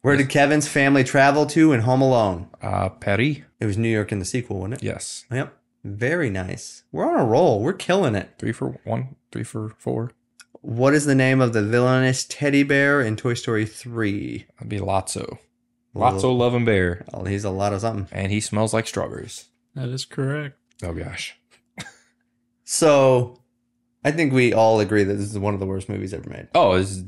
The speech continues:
Speaker 2: hands down.
Speaker 1: Absolutely terrible film. In Batman Returns, Selina Kyle became Catwoman after what happened to her? And this is a big reason why.
Speaker 2: Her boss, Max Schreck,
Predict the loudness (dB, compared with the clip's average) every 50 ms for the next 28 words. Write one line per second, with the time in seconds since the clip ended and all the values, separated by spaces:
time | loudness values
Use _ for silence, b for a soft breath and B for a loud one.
0 | -14 -14 -8 -4 -2 0 0 0 0 0 0 0 0 -2 -4 -2 0 0 2 0
1 | 0 -2 -2 -2 0 0 0 0 0 -2 -2 -2 -4 -4 -2 -2 -2 -2 -4 -4
2 | -4 -6 -6 -4 -4 -2 0 0 0 2 2 2 2 4 2 2 2 2 0 -2
3 | -2 -2 -2 -2 -2 -2 -4 -4 -6 -4 -2 -2 0 -2 -2 0 0 2 4 4
4 | 4 4 4 2 0 -2 -2 -2 -2 -2 -2 -2 0 0 2 2 2 0 0 0
5 | 0 0 0 0 0 -2 -2 -2 -4 -4 -4 -2 0 0 0 -2 -4 -4 -4 -4
6 | -4 -4 -6 -8 -8 -10 -10 -12 -10 -10 -8 -8 -8 -10 -12 _ _ _ -4 -2
7 | 0 0 0 0 0 0 2 2 2 2 2 2 2 2 0 0 0 0 0 -2
8 | -2 -6 -8 -8 -10 _ _ _ _ _ -4 -2 0 2 4 4 4 4 2 0
9 | 0 -2 0 0 0 -2 -4 -2 0 2 2 0 -2